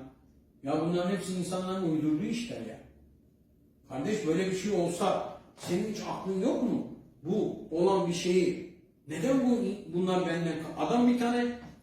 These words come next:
e, tepsi gibi yani yuvarlak bir kürenin içine biniyor, uçuyor. Demek ki bu adam nedir? Adam ya da neyse yani bir canlı, öyle düşünelim. Bu yani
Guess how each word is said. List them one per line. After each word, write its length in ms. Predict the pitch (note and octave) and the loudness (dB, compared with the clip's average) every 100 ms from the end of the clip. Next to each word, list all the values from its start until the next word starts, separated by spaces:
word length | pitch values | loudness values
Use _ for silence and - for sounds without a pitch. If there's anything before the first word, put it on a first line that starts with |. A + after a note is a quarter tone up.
| F#3+ | 0
e, 320 | F#3 F3 D#3 - - - | 2 2 0 -6 -14 -2
tepsi 320 | G3+ - B3 | -2 0 -2
gibi 560 | A#3 G#3+ G#3+ G#3 - - | -2 0 0 0 -6 -4
yani 340 | E3+ G3+ G3 G3 | 0 2 2 2
yuvarlak 440 | G#3+ A3 A3 - | 4 6 4 0
bir 180 | - - | -6 -4
kürenin 420 | A3 G#3 G3+ G3+ | -2 0 0 -2
içine 300 | - A3 G3+ | -2 -2 0
biniyor, 200 | F#3+ E3+ F3 - | 0 0 -2 -4
uçuyor. 340 | - A#3+ C4 C4 - - | 0 4 4 4 -2 -8
Demek 320 | D#3 A3 A#3 A3+ | -2 -2 0 -2
ki 80 | |
bu 120 | A3 G#3+ | 2 4
adam 280 | G#3+ G3+ | 4 2
nedir? 260 | B3+ B3+ C#4 - - - D3+ D#3+ | 2 2 0 -2 -10 -16 -10 -2
Adam 280 | A#3+ A3+ F3 | 0 2 2
ya 80 | |
da 60 | A#3+ | 0
neyse 380 | B3 B3 A#3+ A3+ | 2 0 2 2
yani 200 | E3+ D#3+ F3+ | 2 0 0
bir 60 | F3 | 0
canlı, 500 | F#3 E3+ E3 F3 F3+ | 2 2 0 0 0
öyle 120 | E3 | 2
düşünelim. 600 | - D3+ C#3 F#3 C#4+ - - - - | 0 0 0 2 0 -4 -10 -20 -6
Bu 480 | F#3 C4+ B3+ - - - | 2 4 4 -2 -12 -4
yani 460 | D#3 F#3+ G3+ C4+ | 0 2 4 4